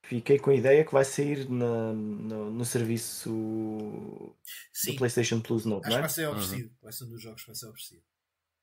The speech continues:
Speaker 1: Os outros também, tipo o Callisto, que eu vou pôr agora.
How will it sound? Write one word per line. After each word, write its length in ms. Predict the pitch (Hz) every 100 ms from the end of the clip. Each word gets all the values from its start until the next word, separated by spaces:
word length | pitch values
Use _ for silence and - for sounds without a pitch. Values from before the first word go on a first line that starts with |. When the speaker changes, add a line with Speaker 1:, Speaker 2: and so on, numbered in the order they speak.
| _ _ _ _ _ _ _ -
Speaker 1:
Os 180 | 185 196
outros 280 | 196 -
também, 420 | - 117 104 117 165 _ _ _ _
tipo 200 | 117 -
o 40 |
Callisto, 500 | - 101 104 - - - _ - _ _ _ _
que 80 | 107
eu 40 |
vou 100 | 107
pôr 180 | - 101
agora. 220 | 101 104